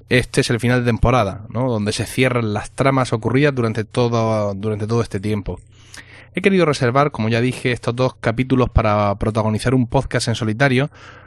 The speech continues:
porque les vamos a dar un tratamiento especial. Venga, sin más dilación, comenzamos.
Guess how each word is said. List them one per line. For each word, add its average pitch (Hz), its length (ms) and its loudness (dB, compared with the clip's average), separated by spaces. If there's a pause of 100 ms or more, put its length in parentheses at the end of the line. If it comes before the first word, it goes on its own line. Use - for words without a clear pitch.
(200)
porque 131 400 0
les 135 100 2
vamos 160 260 2
a 156 40 4
dar 143 100 2
un 135 80 0
tratamiento 123 360 0
especial. - 440 -6 (380)
Venga, 110 200 -2
sin 131 200 0
más 151 120 2
dilación, 202 600 2 (180)
comenzamos. 110 840 0